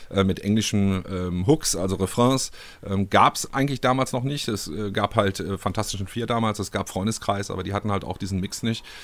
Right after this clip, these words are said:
aus Deutsch und Englisch. Und, ähm, ja, das kam eigentlich aus dem D-J-Thema. Wir, man kriegt Promos, man hat Instrumentalversionen, man nimmt sich mal ein Mikro und rappt und irgendeiner hört das mal. Und so ist dann im Prinzip ein Management, ähm, im, entstanden.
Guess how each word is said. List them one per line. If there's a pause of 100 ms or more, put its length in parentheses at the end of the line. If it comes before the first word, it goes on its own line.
(140)
aus
Deutsch
und
Englisch. (400)
Und,
ähm, (120)
ja,
das
kam
eigentlich
aus
dem
D-J-Thema.
Wir,
man
kriegt
Promos,
man
hat
Instrumentalversionen,
man
nimmt
sich
mal
ein
Mikro
und
rappt
und
irgendeiner
hört
das
mal. (460)
Und
so
ist
dann
im
Prinzip
ein
Management,
ähm,
im,
entstanden.